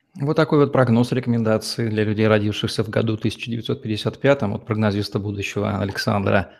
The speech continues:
Роженцева. Это была программа прогноз по году рождения. Евгений Романенко, Александр Роженцев были с вами.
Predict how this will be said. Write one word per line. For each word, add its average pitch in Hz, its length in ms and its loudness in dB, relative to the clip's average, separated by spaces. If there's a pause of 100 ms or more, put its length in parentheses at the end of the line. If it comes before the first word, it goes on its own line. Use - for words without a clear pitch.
(140)
Роженцева. 98 640 -4
Это 104 140 -6
была 104 180 0
программа 104 560 -2 (220)
прогноз 110 540 0 (160)
по - 100 -6
году 104 440 -4
рождения. 101 840 -2 (140)
Евгений 101 360 -4
Романенко, 95 460 -2
Александр 101 320 -2
Роженцев 104 420 -2
были 113 140 0
с - 120 -2
вами. 143 320 2